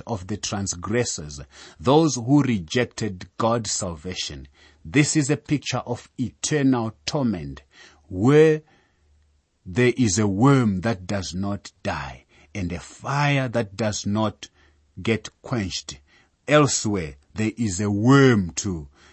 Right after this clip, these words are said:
Elsewhere, there is a darkness that is even thick, thick darkness.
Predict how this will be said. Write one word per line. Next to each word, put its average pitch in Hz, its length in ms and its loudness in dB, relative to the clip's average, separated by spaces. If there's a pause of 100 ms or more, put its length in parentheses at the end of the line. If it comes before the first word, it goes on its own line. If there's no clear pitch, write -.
(180)
Elsewhere, 131 560 0
there 101 240 -4
is 95 240 -4
a 95 80 -4
darkness 127 680 -2
that 120 240 -6
is - 320 -8
even 101 380 -8 (140)
thick, 196 300 -4 (260)
thick - 360 -4 (300)
darkness. 90 720 -10